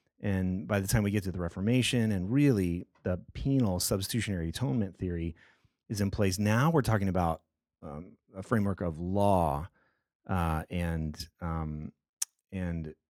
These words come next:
um, something that was much less, um, magical and much more cerebral.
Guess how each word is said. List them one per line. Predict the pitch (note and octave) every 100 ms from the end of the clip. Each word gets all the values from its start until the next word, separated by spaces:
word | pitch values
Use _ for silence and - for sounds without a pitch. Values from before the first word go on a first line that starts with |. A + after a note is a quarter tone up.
| _ _
um, | F2 E2+ G#2 - _ _
something | - B2+ A#2 G#2
that | F#2+ F#2
was | F#2 F2+ F#2 - _
much | A2+ B2 -
less, | E2 F#2+ G2+ A2 - - - _ _ _ _ -
um, | E2+ E2
magical | F2 F2+ F2 G#2+ F2+ - D#2 C#2+ D#2+ -
and | - F#2 F2+ F2 D#2
much | F#2 F#2 F#2+ -
more | F2 E2+ F2 F2 F2 - _ _ _ _ -
cerebral. | - F#2 D#2+ E2+ D2 C#2 -